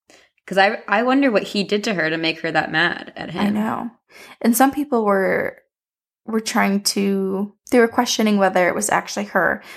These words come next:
Speaker 2: if she truly became so powerful in the afterlife and so vengeful that she had all of this
Speaker 1: Mm-hmm.
Speaker 2: energy and stalked them for so long, or if her, the energy from her anger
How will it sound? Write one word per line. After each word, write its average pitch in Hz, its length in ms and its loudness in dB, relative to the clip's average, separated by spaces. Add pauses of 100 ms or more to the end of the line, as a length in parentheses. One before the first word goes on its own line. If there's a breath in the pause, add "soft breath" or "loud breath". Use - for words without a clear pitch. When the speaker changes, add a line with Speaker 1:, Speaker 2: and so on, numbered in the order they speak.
(240 loud breath)
Speaker 2:
if 208 260 2 (200)
she 202 380 -2
truly 196 800 0 (280)
became 208 300 0
so 202 180 2
powerful 185 520 0
in 185 80 -4
the 170 80 -4
afterlife 202 680 -4
and 190 260 -6 (380 soft breath)
so 202 240 2
vengeful 196 720 2
that 196 120 -4
she 208 180 -4
had 190 120 0
all 180 140 2
of 175 80 -2
this 170 160 -2
Speaker 1:
Mm-hmm. - 80 -4
Speaker 2:
energy 196 560 -2
and 190 260 -4 (240)
stalked - 800 -2
them 269 200 2
for 277 140 -4
so 285 160 0
long, 285 300 -2 (400 loud breath)
or 220 480 4
if 196 160 -8
her, 190 640 0 (720 soft breath)
the 202 320 0
energy 208 680 2
from 196 600 -2
her 196 260 -4
anger 185 720 -2